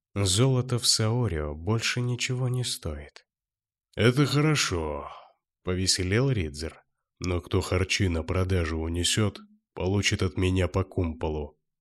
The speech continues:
Черные понятливо покивали и полезли в грузовики. Я занял свое законное место за баранкой.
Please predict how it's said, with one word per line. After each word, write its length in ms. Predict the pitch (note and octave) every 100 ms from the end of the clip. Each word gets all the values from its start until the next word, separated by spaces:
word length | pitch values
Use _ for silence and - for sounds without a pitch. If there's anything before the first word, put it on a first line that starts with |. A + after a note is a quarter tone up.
| _ _ -
Черные 560 | - B2 B2 A#2 A#2
понятливо 680 | A2 A2 A2 B2+ A#2 G#2+ G#2+
покивали 720 | - F#2+ F#2+ E2+ G2 A2 G#2 - _ _
и 80 | G#2
полезли 460 | G#2 B2 D3 C#3 C#3+
в 100 | B2
грузовики. 680 | A#2+ G#2 G2 F2+ - C#2+ D2 _ _ _ _ _
Я 260 | G2+ G2 F#2+
занял 400 | G2 C3 C3+ B2
свое 340 | A2+ A2+ A#2
законное 640 | G#2+ A2+ - D3 D3 C#3 C3
место 420 | G#2 F2+ - F#2+
за 120 | F2
баранкой. 800 | F2 F#2+ F2 D#2 C#2+ - D2 _